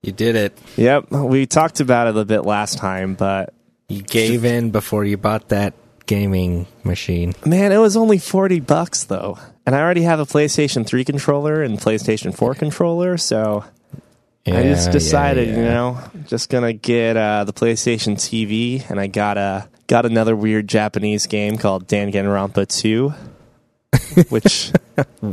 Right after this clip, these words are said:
Speaker 1: What?
Speaker 2: <laughs> uh, it
Speaker 1: Just
Speaker 2: it's a game.
Speaker 1: I don't even know. <laughs>
Speaker 2: So, so the original game, Danganronpa one, which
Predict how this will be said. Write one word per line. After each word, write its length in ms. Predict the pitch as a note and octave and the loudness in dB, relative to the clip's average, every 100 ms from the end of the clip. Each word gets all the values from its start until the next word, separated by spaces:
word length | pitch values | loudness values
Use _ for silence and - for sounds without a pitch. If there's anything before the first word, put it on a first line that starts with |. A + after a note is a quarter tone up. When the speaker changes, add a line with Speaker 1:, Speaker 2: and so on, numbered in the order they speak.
| F2 - | -6 -4
Speaker 1:
What? 220 | B1+ A2+ | -2 -2
Speaker 2:
<laughs> 1800 | - - - - - D3+ - - - E3 D#3 - - - - - - - - | -2 -2 -2 -2 -2 -4 -6 -16 -2 -2 -2 -8 -16 -20 -20 -16 -14 -12 -2
uh, 360 | A2+ A2+ A2+ A2+ | 0 2 2 2
it 240 | C#3+ C3+ | 2 0
Speaker 1:
Just 220 | - A2 - _ _ _ _ _ _ _ - C#3 - - | -4 -6 -6 _ _ _ _ _ _ _ -8 -8 -2 0
Speaker 2:
it's 140 | E3 | 2
a 40 | |
game. 240 | E3 C3 B2 | 0 2 4
Speaker 1:
I 100 | A2+ | 4
don't 160 | G#2 | 4
even 240 | G2+ G2+ F#2+ | 2 2 0
know. 300 | F2 E2+ F#2 - - | -2 -2 -6 -10 -6
<laughs> 720 | A2+ - - - A#2+ - C3+ - _ _ - - C#3 | -4 -4 -14 -8 -8 -6 -8 -8 _ _ -14 -4 -2
Speaker 2:
So, 480 | B2 - E3+ D3+ C#3 C3+ | 0 2 2 2 0 -2
so 240 | - E3 | -2 0
the 160 | D3+ D3 | 2 2
original 460 | D3 D#3+ C#3+ B2+ A2+ | 2 0 0 -2 0
game, 340 | A2 G#2 G2+ | -2 -2 -2
Danganronpa 840 | G#2+ G#2+ A2+ G#2+ G#2 G#2 G#2 G2+ | -2 -2 -2 -2 -2 -2 -2 -4
one, 520 | G2 F#2+ F#2+ F#2 F#2+ | 0 0 -2 -4 -6
which 400 | G#2 G#2 G2 - | -6 -6 -6 -8